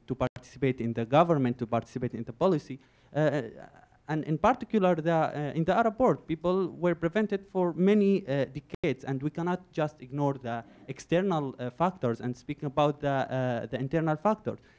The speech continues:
All your, uh, all your, uh, uh, statement was focus, focusing on the, uh, internal factors. We know we have, uh, in, in, uh, in Egypt, uh, bureaucracy, forty years old state.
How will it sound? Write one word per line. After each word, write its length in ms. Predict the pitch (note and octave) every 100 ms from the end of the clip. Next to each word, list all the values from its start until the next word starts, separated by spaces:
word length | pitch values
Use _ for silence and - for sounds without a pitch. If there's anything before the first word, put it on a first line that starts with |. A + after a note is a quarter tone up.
| _ _ -
All 180 | D#3+ E3+
your, 200 | F#3 D#3
uh, 640 | C#3 - A#2 C3 B2 A#2 - -
all 160 | C#3 D3
your, 200 | C#3+ C3
uh, 240 | B2+ A#2+ - B2 A#2+ A#2
uh, 60 | A#2 G#2
statement 560 | - - C3+ C3+ F3+ G#3 - _ -
was 420 | C3+ C3+ C3 C3 -
focus, 360 | C3+ C3+ - - _ -
focusing 420 | C#3+ C#3 C3 B2 -
on 280 | C3 B2 A#2+ A#2
the, 220 | B2+ B2 B2
uh, 320 | B2 A#2 - _ -
internal 420 | C3 D3+ D3 B2
factors. 520 | - C#3 - F#2+ A2 _ _ -
We 160 | C3
know 320 | C3+ D3 E3 B2
we 140 | A#2
have, 220 | B2 B2 A#2
uh, 160 | A#2+ A2
in, 240 | A#2+ A#2 A#2+
in, 260 | A#2+ A2+
uh, 360 | A2+ A2 A2 G#2+
in 120 | A2+ A#2+
Egypt, 440 | C#3 F3 F3+ -
uh, 460 | C3+ B2 A#2+ A2+ G#2 A2 - - -
bureaucracy, 640 | A#2+ C3+ E3 E3 G3 G3+ - -
forty 300 | - C3+ C3
years 260 | C3 B2+ -
old 200 | C3 B2+
state. 440 | - D3 D#3 G3